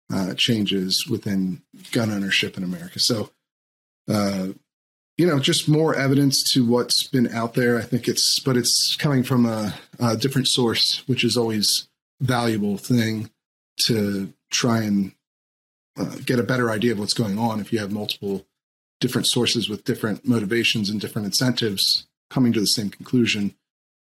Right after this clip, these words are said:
that usually gives you a better ch-, uh, <laughs> there's a better chance that that means the conclusion has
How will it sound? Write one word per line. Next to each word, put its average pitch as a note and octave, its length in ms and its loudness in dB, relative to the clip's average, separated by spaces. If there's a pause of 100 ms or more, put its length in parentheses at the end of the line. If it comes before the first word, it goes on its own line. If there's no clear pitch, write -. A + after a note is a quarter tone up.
(180)
that G#2+ 220 0
usually G#2 340 -2
gives G2 200 -4
you G2+ 300 -4
a G2+ 80 -8
better G2 360 -4
ch-, - 360 -2 (400)
uh, A#2+ 140 2 (140)
<laughs> - 100 -2
there's D3 260 4
a D3 60 4
better D#3 160 4
chance C3 340 0
that G2 80 -6
that G#2+ 240 -2 (140)
means A2+ 460 2
the E2+ 300 -6
conclusion A2 520 0
has G2 480 -4